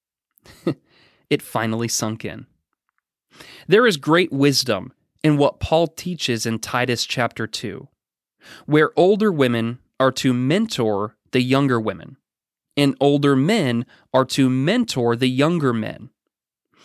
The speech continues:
We need mentors, not just one, but many, because with many counselors, there is success.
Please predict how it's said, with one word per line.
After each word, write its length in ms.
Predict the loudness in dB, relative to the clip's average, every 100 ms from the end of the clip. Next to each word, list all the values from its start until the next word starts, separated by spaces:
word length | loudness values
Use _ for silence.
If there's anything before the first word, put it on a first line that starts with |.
| -20 -20 -16
We 200 | 0 2
need 240 | 2 0 0
mentors, 800 | 0 0 -2 -6 -14 -16 -14 -14 _ _ _ _ _
not 260 | -2 -2
just 260 | 0 -2 -2
one, 480 | 0 2 2 -6 -16 _ _ _ _
but 320 | -6 0 0 0
many, 600 | -2 0 0 -2 -10 _ _ _ _ _ -2
because 460 | -2 2 0 0
with 240 | -4 -4 -2
many 360 | 0 2 0
counselors, 920 | -2 -2 -2 -2 -6 -8 -12 -10 -10 -12 _ _ -4
there 180 | 0
is 100 | 0
success. 720 | -4 -6 -6 -8 -10 -10 -10